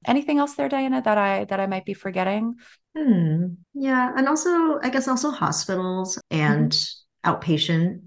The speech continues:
Speaker 2: centers. Like, there are certain places where they have a very, like, built out outpatient sort of facility for, um, mental health and primary care. And sometimes they're grouped together. So you could be in a practice like that.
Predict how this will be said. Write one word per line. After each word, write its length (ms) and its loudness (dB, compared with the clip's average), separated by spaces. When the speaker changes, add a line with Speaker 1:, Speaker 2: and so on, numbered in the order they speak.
Speaker 2:
centers. 640 -2
Like, 200 -2
there 100 2
are 40 0
certain 400 0
places 420 -2
where 100 -2
they 140 0
have 220 -4
a 100 -8
very, 240 0
like, 220 -6
built 280 -2
out 260 2
outpatient 640 -4
sort 180 -6
of 80 -8
facility 640 0
for, 600 -4
um, 360 -2
mental 220 0
health 300 2
and 240 0
primary 380 4
care. 360 0
And 120 0
sometimes 380 -4
they're 340 -2
grouped 200 2
together. 340 2
So 160 0
you 80 -2
could 160 -2
be 340 2
in 80 0
a 40 0
practice 440 -6
like 180 -4
that. 380 2